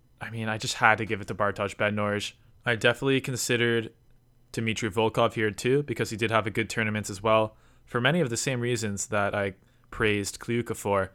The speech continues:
But Bednarz as the first option on this fairy tale Polish B team, who I haven't really talked about yet, but I,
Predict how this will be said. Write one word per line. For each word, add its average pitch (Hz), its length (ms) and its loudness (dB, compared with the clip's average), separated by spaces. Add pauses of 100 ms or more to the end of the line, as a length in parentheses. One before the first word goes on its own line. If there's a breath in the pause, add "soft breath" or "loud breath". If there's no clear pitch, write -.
(400 soft breath)
But 107 180 -2
Bednarz 120 640 2
as 123 260 2
the 123 80 -2
first - 480 0
option 113 540 2 (340 soft breath)
on 110 180 0
this 104 340 -6 (180)
fairy 123 460 2
tale 113 540 2 (340 soft breath)
Polish 131 380 2
B 139 180 4
team, 107 260 -2
who 117 100 2
I 123 120 6
haven't 165 180 2
really 165 200 4
talked 156 240 4
about 117 160 4
yet, 110 200 4
but 107 140 2
I, 107 80 4